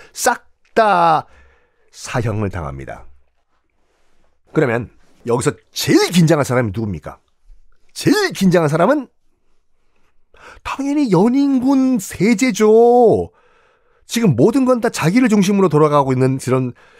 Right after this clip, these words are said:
말도 안 되는 상황이지 않습니까, 지금? "이젠 정말 죽었구나." 라고 연인군은 생각합니다. 자기를 밀어줬던, 밀어줬던 정승들이, 노론 정승들이 싹 다 지금 사형당을 자-, 당했지 않습니까?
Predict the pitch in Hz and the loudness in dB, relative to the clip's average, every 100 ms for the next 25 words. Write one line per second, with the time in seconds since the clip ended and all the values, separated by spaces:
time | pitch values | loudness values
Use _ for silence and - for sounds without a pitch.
0 | _ - 95 147 233 226 185 156 135 117 | _ -12 -2 0 2 0 0 0 0 0
1 | 104 - 101 95 95 82 98 110 101 71 | -4 -4 -8 -6 -6 -6 -4 -4 -6 -10
2 | 131 _ _ _ _ _ _ _ _ _ | -16 _ _ _ _ _ _ _ _ _
3 | _ _ _ _ - 127 - 196 - 139 | _ _ _ _ -10 -4 -2 -2 -2 0
4 | 180 208 208 170 _ - - 147 202 - | 2 0 -2 -6 _ -16 -8 -2 -2 -2
5 | 226 110 73 _ _ _ _ 113 110 110 | -2 -2 -8 _ _ _ _ -2 0 4
6 | 147 - 120 110 123 117 117 117 117 113 | 2 0 -4 -2 -2 -2 -4 -6 -8 -8
7 | 95 87 76 71 71 - - - - 147 | -10 -12 -12 -14 -16 -20 -18 -6 -4 -2
8 | 226 226 123 135 147 147 _ 139 101 101 | 0 0 0 0 0 -2 _ -2 0 -2
9 | 127 117 - 131 - - 117 120 110 98 | 0 -2 -2 -4 -4 -6 -4 -2 -2 -4
10 | 92 107 127 123 101 101 117 113 120 135 | -2 2 2 0 -2 -4 -4 -6 -6 -10
11 | - - - 127 127 98 - - _ _ | -6 -6 -4 -4 -4 -6 -14 -20 _ _
12 | - - 170 190 170 147 - _ _ 127 | -10 -6 -2 0 0 -4 -8 _ _ -6
13 | 113 117 - 117 110 98 85 78 80 69 | -6 -8 -10 -8 -6 -8 -10 -12 -12 -14